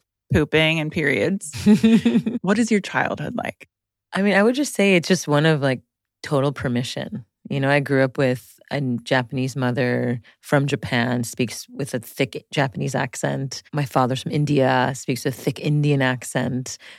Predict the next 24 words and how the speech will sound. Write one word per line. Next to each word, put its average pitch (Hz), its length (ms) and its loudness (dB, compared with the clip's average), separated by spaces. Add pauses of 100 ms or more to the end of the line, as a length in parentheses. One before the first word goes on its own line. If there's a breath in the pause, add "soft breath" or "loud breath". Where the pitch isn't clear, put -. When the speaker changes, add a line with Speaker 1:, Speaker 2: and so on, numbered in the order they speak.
(140 loud breath)
Speaker 2:
I 151 60 0
grew 143 140 4
up - 80 -4
in 139 100 -4
French 131 340 -2
Montreal, 123 720 2
in, 131 140 -2
like, 131 320 -4
the 139 100 -4
most 135 280 -6
French 135 380 -4
part 131 200 0
of 135 260 -4 (520 loud breath)
La 151 80 4
Rive 147 180 2
Sud 147 220 0
de 139 80 2
Montréal, 135 520 0
like, - 120 -6
the 135 80 -6
South 131 240 -2
Shore 139 160 2
of 135 40 0
Montreal. 131 760 -2